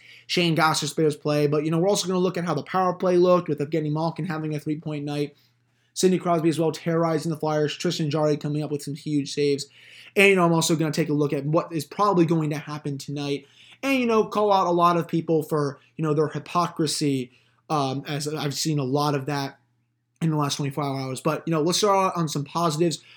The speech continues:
A big win last night for the Penguins. Uh, they get a little bit of payback of their own, as I said in the Locked On Now video. They gave up seven goals on Monday. They score seven goals of their own on Tuesday. Um,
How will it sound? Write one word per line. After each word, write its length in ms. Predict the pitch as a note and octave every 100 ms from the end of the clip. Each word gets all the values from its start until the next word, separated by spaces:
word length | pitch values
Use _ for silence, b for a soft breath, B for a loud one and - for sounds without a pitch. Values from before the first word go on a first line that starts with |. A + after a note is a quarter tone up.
| B
A 140 | E3+ D3
big 520 | C#3 - G#3 G3 C3+
win 300 | C#3+ E3 D3+
last 320 | D3+ D3+ -
night 320 | D3 D3 C3+ B B -
for 160 | D#3 D3
the 40 |
Penguins. 460 | D3 D3+ D3+ C#3+ C#3
Uh, 120 | B2+
they 120 | D#3+
get 200 | E3 E3+
a 40 |
little 220 | D3+ F#3+ G3+
bit 120 | F#3+
of 200 | F3 - - _ -
payback 500 | - G3 G3 G3 F#3 E3+
of 120 | D3+
their 160 | D#3 D3
own, 180 | D#3
as 140 | D#3 C#3+
I 100 | C#3+
said 240 | - D#3
in 100 | D3
the 80 | C#3+
Locked 320 | C#3 D3 D3
On 140 | D3 C#3+
Now 160 | C#3+
video. 280 | C#3+ C#3+ C#3+
They 120 | C3+
gave 180 | C3+ D3
up 140 | D3+
seven 260 | - D3+ D3
goals 240 | C#3+ D3
on 140 | C#3 C#3+
Monday. 440 | E3+ F#3+ G3 F3 B B
They 100 | D3+
score 280 | C#3+ - D#3
seven 340 | - E3 D3+
goals 180 | D3+ D3+
of 120 | C#3+
their 120 | C#3+ C#3+
own 160 | C#3+
on 140 | C#3 C3
Tuesday. 560 | F#3+ G#3 E3 E3 D3 B B B -
Um, 280 | E3 D3